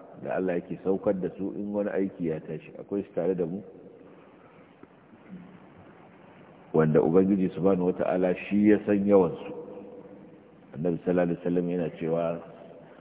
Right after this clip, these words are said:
"Sama ta yi ƙara, attaqis sama, wa hukka laha an ta'id." Sama ta yi ƙara, kuma ya cancance ta, ta yi ƙara. Saboda a gurinta babu inda za ka sa ɗan yatsanka.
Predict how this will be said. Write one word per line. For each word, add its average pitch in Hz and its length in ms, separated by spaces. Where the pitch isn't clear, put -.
"Sama 95 280
ta 92 180
yi 92 120
ƙara, 98 420
attaqis 110 580
sama, 90 300
wa 87 140
hukka 104 380
laha 95 280
an 82 160
ta'id." 76 220
Sama 104 220
ta 104 180
yi 101 140
ƙara, 101 460
kuma 107 200
ya 117 280
cancance 95 680
ta, 95 80
ta 82 120
yi 80 100
ƙara. 82 340
Saboda 98 340
a 85 60
gurinta 107 440
babu 95 360
inda 113 240
za 104 140
ka - 180
sa 90 160
ɗan 98 340
yatsanka. 92 600